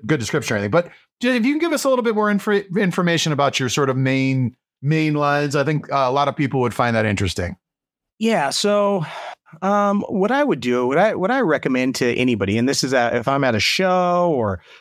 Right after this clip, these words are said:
Speaker 2: or somebody just comes up and is like, "Yeah, so far, you know, I've never grown, never grown you before. What do you recommend?" Well, the first thing I always say is join the Discord, um, because there's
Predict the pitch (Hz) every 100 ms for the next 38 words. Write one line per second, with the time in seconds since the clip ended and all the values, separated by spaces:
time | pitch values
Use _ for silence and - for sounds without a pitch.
0 | _ - 117 - 175 131 107 151 147 151
1 | 143 120 - 123 190 165 131 190 156 147
2 | 156 160 139 143 127 107 156 170 165 170
3 | 160 160 _ - 233 151 139 147 165 160
4 | 147 - 175 160 170 175 170 143 139 135
5 | 123 107 110 123 127 156 160 139 254 240
6 | 226 180 151 135 - 143 127 113 110 123
7 | 139 139 110 98 - 117 - _ _ _
8 | _ 156 147 135 131 123 120 - - 120
9 | 131 120 120 117 107 - _ _ _ _
10 | _ 127 113 131 123 110 -